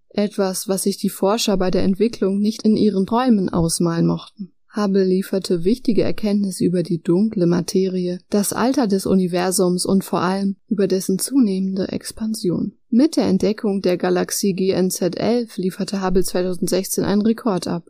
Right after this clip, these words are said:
Sie ist mit dreizehn Komma vier Milliarden Lichtjahren Entfernung das bisher älteste und somit am weitesten entfernte Objekt, welches je untersucht und abgelichtet wurde.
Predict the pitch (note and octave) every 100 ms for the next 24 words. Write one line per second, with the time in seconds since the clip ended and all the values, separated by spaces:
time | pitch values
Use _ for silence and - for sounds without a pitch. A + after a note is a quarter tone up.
0 | _ - G3+ B3+ C#4+ F3+ - F#3 E3+ E3+
1 | F3+ A#3+ - G#3 G3 F#3 - B3+ C4+ G3
2 | F3+ F3+ F3 F3 G3 - - G3 G3+ F#3+
3 | F3+ F3 G3 F#3 G3+ F#3 F#3+ F#3 - F#3+
4 | F#3+ G3 A3+ B3+ A3+ - F3 F#3 F#3 F#3+
5 | E3 F3+ F3 F#3 C4+ B3 A3 - F3 F3
6 | - F#3+ G3+ F#3+ F3+ F#3 F#3 F#3 - _
7 | _ - G3+ G3+ F3 - G#3 B3 B3 -
8 | F3+ E3+ F#3 F#3+ - - A3 - A3+ -
9 | F3+ F3+ - F3 E3+ E3 E3+ F3